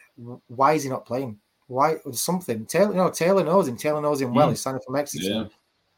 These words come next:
Speaker 1: Why is he? Is either, he either thinks he's not up to championship football, which is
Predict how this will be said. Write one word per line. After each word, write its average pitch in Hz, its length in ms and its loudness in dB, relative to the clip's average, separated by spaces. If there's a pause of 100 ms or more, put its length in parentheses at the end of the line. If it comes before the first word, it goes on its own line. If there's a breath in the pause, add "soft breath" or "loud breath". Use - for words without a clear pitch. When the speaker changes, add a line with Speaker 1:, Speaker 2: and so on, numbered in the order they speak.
(140)
Speaker 1:
Why 151 220 4
is 156 140 0
he? 147 240 0
Is 139 180 -4
either, 143 400 6
he 151 100 0
either 147 160 6
thinks 151 240 -8
he's 131 100 -8
not 160 160 -2
up 165 100 -10
to 131 120 -10
championship 143 400 -2
football, 117 420 -4
which 127 240 -10
is - 60 -20